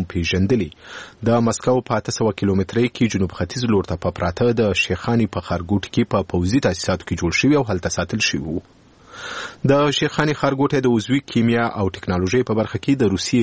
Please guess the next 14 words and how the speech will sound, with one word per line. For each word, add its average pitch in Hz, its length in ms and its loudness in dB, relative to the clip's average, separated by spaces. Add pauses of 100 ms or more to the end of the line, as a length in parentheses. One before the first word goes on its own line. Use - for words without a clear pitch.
(120)
د 90 140 2 (100)
ساینسي 90 380 0
څېړنو 127 400 2 (120)
د 95 180 2
دولتي 87 400 2
انسټیټیوټ - 420 0 (180)
یوه 101 140 2
څانګه 82 440 -4
لري. 92 160 -2 (600)
د 110 260 4 (100)
کیمیاوي 117 280 2
وسلو 120 260 0
یو 117 180 4
متخصص 113 500 -2